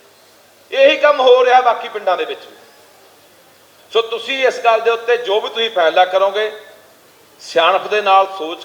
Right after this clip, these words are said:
ਕੇ ਸਮਝ ਕੇ ਫੈਸਲਾ ਕਰਿਓ। ਬਹੁਤ ਤਰ੍ਹਾਂ ਦੀਆਂ ਧਿਰਾਂ ਵੀ ਆਉਣਗੀਆਂ, ਬਹੁਤ ਤਰ੍ਹਾਂ ਦੇ ਸਿਆਸੀ ਬੰਦੇ ਵੀ ਆਉਣਗੇ, ਐਂ ਕਰ ਦਿਓ, ਉਹ ਕਰ ਦਿਓ, ਆਹ ਕਰ ਦਿਓ। ਇੱਕ ਹੋ ਜਾ ਕਰੋ, ਬਾਹਲਾ ਨਾ। ਆਪਾਂ ਕੀ ਕਰਦੇ ਆ ਜਦੋਂ ਕਿਸੇ ਬੰਦੇ ਦੇ ਕੋਈ, ਕੋਈ ਚੱਕਰ ਪੈਂਦਾ, ਕੋਈ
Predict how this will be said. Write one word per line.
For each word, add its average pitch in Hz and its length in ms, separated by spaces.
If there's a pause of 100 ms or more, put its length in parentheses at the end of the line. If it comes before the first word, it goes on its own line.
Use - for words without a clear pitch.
ਕੇ 185 100
ਸਮਝ 185 300
ਕੇ 202 160
ਫੈਸਲਾ 156 400
ਕਰਿਓ। 190 240
ਬਹੁਤ 190 380
ਤਰ੍ਹਾਂ 185 180
ਦੀਆਂ 180 240
ਧਿਰਾਂ 147 240
ਵੀ 175 140
ਆਉਣਗੀਆਂ, 180 540 (500)
ਬਹੁਤ 202 260
ਤਰ੍ਹਾਂ 196 200
ਦੇ 185 80
ਸਿਆਸੀ 190 420
ਬੰਦੇ 185 280
ਵੀ 185 120
ਆਉਣਗੇ, 190 340
ਐਂ 180 220
ਕਰ 175 220
ਦਿਓ, 175 200
ਉਹ 196 140
ਕਰ 170 200
ਦਿਓ, 160 160
ਆਹ 175 100
ਕਰ 156 200
ਦਿਓ। 170 240 (1120)
ਇੱਕ 208 280
ਹੋ 202 200
ਜਾ 202 200
ਕਰੋ, 214 260 (100)
ਬਾਹਲਾ 214 380
ਨਾ। 226 140 (120)
ਆਪਾਂ 220 280
ਕੀ 220 100
ਕਰਦੇ 196 360
ਆ 196 40
ਜਦੋਂ 202 140
ਕਿਸੇ 202 240
ਬੰਦੇ 185 280
ਦੇ 190 100
ਕੋਈ, 190 340 (640)
ਕੋਈ - 100
ਚੱਕਰ 214 320
ਪੈਂਦਾ, 196 400
ਕੋਈ 190 140